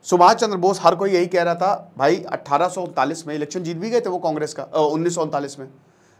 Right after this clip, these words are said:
गांधी जी के कहने पे वो हट गए और जवाहरलाल नेहरू को मेन लीडर बनाया गया। वैसे तो सुभाष चंद्र बोस ने ही गांधी जी को father of nation का खिताब दिया था,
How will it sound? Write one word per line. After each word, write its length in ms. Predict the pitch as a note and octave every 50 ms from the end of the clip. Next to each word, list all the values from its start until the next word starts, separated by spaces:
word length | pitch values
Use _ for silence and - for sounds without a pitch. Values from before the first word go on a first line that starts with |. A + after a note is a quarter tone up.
| _ _ -
गांधी 240 | B2+ B2+ C#3 D3+ F3
जी 120 | E3 F3+
के 100 | F3 F#3
कहने 240 | E3+ D#3 C3+ C#3 D3
पे 80 | D3
वो 60 | F3 D#3+
हट 140 | D#3+ E3
गए 200 | F3 G3+ G#3 G3+ - - - - - _ _ _ _ _
और 80 | - D3
जवाहरलाल 440 | C#3 D3 C#3+ D3 E3 F3 F3 F3 F3
नेहरू 380 | D#3+ D3+ D3+ F3+ F#3 F#3 E3 - - - _ _ _ _ _ _ _ _ _ _ _ _ _
को 80 | E3+ D#3+
मेन 220 | D#3+ D#3+ F3 G3
लीडर 280 | G3 F#3+ F#3+ G#3 G#3 F#3
बनाया 240 | F#3+ F#3 F#3+ F#3+
गया। 280 | F#3 F3 F#3+ F#3+ F#3+ - - C3
वैसे 260 | B2+ B2+ B2 F3 E3+
तो 100 | F3 F#3+
सुभाष 360 | E3+ - D#3+ C#3+ C#3+ D#3+ F3+
चंद्र 220 | F3+ F#3+ F3+ F3+
बोस 300 | E3+ D3+ D#3+ F3 F3 -
ने 60 | E3+ E3
ही 200 | F3+ G3 G3 F#3+ - - - -
गांधी 220 | D3 C#3+ D3 D#3+
जी 100 | E3+ E3
को 80 | F3 F3+
father 280 | E3+ E3 D#3 D3+ E3+ E3+
of 120 | E3+ E3
nation 240 | E3 D#3+ D#3+ E3+ D#3
का 60 | E3+
खिताब 320 | D#3+ E3 D#3 - D#3+ D#3+
दिया 160 | D#3+ G3+ G#3+ F3+
था, 220 | - A2 - -